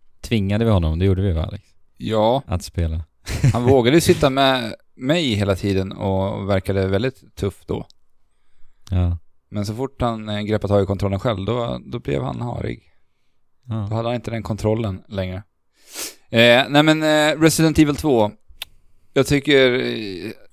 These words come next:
Speaker 2: jag har, håller ju Resident Evil fyra som min absoluta stora favorit i den här spelserien. Och, eh, det är för att det gjorde så mycket nytt med den här, eh,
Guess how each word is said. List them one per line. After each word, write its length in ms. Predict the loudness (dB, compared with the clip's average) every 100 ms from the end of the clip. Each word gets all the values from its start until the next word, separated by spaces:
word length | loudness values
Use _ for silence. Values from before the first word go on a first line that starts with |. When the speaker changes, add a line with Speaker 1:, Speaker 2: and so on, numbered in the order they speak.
| -20 -20
Speaker 2:
jag 520 | -6 4 6 6 4 -2
har, 300 | -2 0 0
håller 220 | 0 2
ju 380 | 4 2 2 0
Resident 280 | 0 -2 -4
Evil 140 | -2
fyra 380 | -2 -2 0 0
som 300 | -2 -6 -8 -8
min 200 | -6 -4
absoluta 500 | -6 -2 -2 -2 -4
stora 240 | -2 -4
favorit 380 | -2 -2 -2 -2
i 140 | -2
den 140 | -2 -2
här 240 | -2 -2
spelserien. 600 | -4 -4 -4 -2 -2 -4 -10 _
Och, 340 | -4 -4 -6
eh, 120 | -8 -8 -12 -18 -20 -20 -20 -20 -20 -20 -20 -8
det 180 | 2 4
är 80 | 4
för 180 | 2 0
att 160 | 0 -6 -20 _ _
det 100 | -6
gjorde 340 | -4 -4 -4 -6
så 120 | -6
mycket 320 | -8 -6 -6
nytt 320 | -6 -8 _ _ _ _
med 300 | -6 0 2
den 100 | 2
här, 260 | 0 -2
eh, 60 | -2